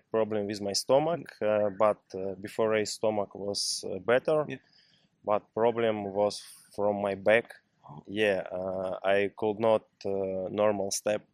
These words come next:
Speaker 2: Yeah.
Speaker 1: uh, all downhill. From first downhill, I feel problem. Yes, after U T M B, uh, I did a lot of exercise.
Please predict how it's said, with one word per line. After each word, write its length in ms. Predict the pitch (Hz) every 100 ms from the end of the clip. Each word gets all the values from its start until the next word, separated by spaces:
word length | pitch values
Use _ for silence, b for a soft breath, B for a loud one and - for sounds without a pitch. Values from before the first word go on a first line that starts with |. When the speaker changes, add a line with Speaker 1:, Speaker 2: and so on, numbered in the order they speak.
| -
Speaker 2:
Yeah. 160 | 120
Speaker 1:
uh, 340 | 90 95 - 98
all 140 | 101
downhill. 540 | 92 107 107 - 104 98
From 280 | - 101 95
first 320 | 110 104 98
downhill, 680 | 101 101 - 90 87 - - 85 90
I 40 |
feel 180 | 92 104
problem. 520 | - 107 113 120 104 - b b b b
Yes, 200 | 101 98
after 320 | 104 104 - 95
U 100 | 98
T 160 | -
M 100 | 101
B, 300 | 92 107 117 - -
uh, 260 | 90 90 90 85
I 40 | 92
did 240 | 98 -
a 40 |
lot 180 | 92 95
of 80 | 90 -
exercise. 760 | 120 - 117 123 120 113 -